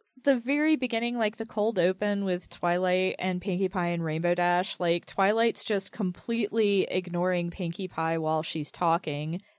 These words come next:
Pinkie Pie doesn't notice 'cause she's so self-absorbed, and then Rainbow Dash spends the entire cold open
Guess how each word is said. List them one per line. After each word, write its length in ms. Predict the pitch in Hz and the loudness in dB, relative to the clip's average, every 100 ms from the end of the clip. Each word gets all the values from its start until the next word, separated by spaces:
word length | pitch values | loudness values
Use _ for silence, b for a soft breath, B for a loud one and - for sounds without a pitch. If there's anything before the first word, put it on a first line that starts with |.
| _ | _
Pinkie 340 | - 349 480 440 | -4 0 2 2
Pie 240 | 320 302 | 4 2
doesn't 360 | 294 294 247 202 | 4 2 0 0
notice 420 | 285 330 240 254 | 2 4 4 2
'cause 200 | 240 220 | -2 -4
she's 240 | - 214 | -4 -8
so 240 | - 226 254 | -2 0 0
self-absorbed, 960 | - 254 262 226 - 339 269 208 208 b b b - | 2 0 0 -4 -2 2 4 4 2 b b b -2
and 180 | 226 240 | 0 2
then 200 | 269 254 | 0 0
Rainbow 360 | 277 320 330 | 0 2 2
Dash 320 | 330 247 254 - | 4 4 2 0
spends 440 | - 240 240 233 | -2 -2 -2 -4
the 160 | 233 220 | -4 -4
entire 400 | 208 262 330 320 | 0 0 2 0
cold 320 | - 349 339 | 0 2 2
open 640 | 302 349 233 208 208 208 | 0 0 0 2 2 -2